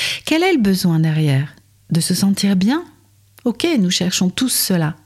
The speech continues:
Mais qu'est-ce qui rend inconfortable le fait d'avoir un corps qui ne rentre pas dans les normes de la minceur ?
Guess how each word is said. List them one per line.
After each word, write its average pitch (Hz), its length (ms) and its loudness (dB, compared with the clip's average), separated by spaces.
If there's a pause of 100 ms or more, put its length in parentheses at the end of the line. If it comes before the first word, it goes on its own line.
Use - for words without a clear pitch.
(580)
Mais 214 120 2
qu'est-ce 381 280 -2
qui - 160 -2
rend 190 260 0
inconfortable 214 1000 0
le 160 100 0
fait 240 340 -2
d'avoir 170 300 2
un 160 100 2
corps 208 420 -2
qui 190 140 0
ne 175 100 2
rentre 160 360 0
pas 262 280 -4 (140)
dans 175 140 2
les 175 160 2
normes 170 240 2
de 165 80 2
la 160 140 2
minceur ? 156 580 0